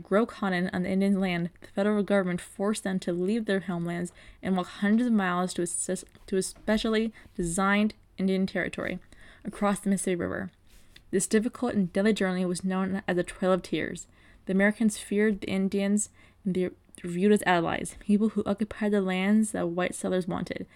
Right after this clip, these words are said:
and believed they deserved. Many of these white yearned to make their fortunes by growing cotton and often resorted to violent means to take land from the indigenous. They stole livestock, burned and looted houses and towns, committed mass murder, and squatted on land that did not belong to them.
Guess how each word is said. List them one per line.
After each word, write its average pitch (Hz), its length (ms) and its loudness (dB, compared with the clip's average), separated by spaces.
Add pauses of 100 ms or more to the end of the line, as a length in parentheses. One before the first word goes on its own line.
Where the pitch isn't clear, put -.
(120)
and - 60 -12
believed 185 380 2
they 190 120 2
deserved. 170 440 -4 (600)
Many 214 440 2 (100)
of 185 100 -6
these 180 140 0
white 190 280 2
yearned 180 580 -2 (140)
to - 120 -8
make 185 480 -2
their 180 140 0
fortunes 190 420 0
by 175 100 0
growing 180 260 -2
cotton 170 420 -4
and - 180 -6
often 180 320 -2
resorted 175 280 -4
to 175 120 -10
violent 185 400 2
means 180 340 -2
to 170 60 -4
take 175 280 -4
land 175 360 -2
from 175 100 -4
the 175 40 0
indigenous. 170 580 -4 (500)
They 208 80 -4
stole 175 180 2
livestock, 202 560 2 (180)
burned 196 300 4
and 180 180 -2
looted 190 220 4
houses 170 400 -4
and 170 120 -4
towns, 165 360 -8 (180)
committed 190 360 0
mass 190 360 -2
murder, 185 340 0 (320)
and 185 80 -4
squatted 196 440 0
on 208 160 2
land 185 260 0
that 175 80 -2
did 175 120 -2
not 175 160 -2
belong 170 220 -2
to - 100 -12
them. - 260 -8